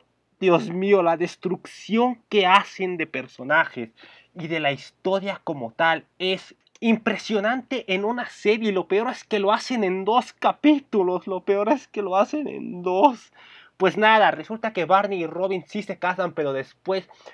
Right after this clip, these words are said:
se terminan divorciando porque, claro, descubren que no están hechos el uno para el otro. Y esto destruye toda la narrativa de estos dos. Esta pareja se fue construyendo a lo largo de la serie. Si revisas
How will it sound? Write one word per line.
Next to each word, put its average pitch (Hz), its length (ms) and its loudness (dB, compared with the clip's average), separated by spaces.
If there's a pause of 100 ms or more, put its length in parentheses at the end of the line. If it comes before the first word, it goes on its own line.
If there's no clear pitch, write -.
(140)
se 185 120 -2
terminan 180 420 -4
divorciando 165 600 -4
porque, - 220 -6
claro, 165 400 0
descubren 175 560 -4
que 147 140 -8
no 165 160 -4
están 175 300 -4
hechos 175 300 -8
el 143 140 -8
uno 165 220 -6
para 139 200 0
el 127 120 -4
otro. 156 440 2 (240)
Y 165 220 -12
esto 214 420 -2
destruye 196 720 -8
toda 220 240 2
la 175 100 -2
narrativa 170 600 -4
de 190 100 0
estos 170 400 -4
dos. 196 240 0 (120)
Esta 233 280 -4
pareja 202 480 -4 (220)
se 160 160 0
fue 220 240 -4
construyendo 196 840 -4
a 208 40 2
lo 170 140 -4
largo 202 320 -6
de 180 100 -4
la 127 140 -10
serie. 196 600 -8 (280)
Si - 180 -2
revisas 180 720 -2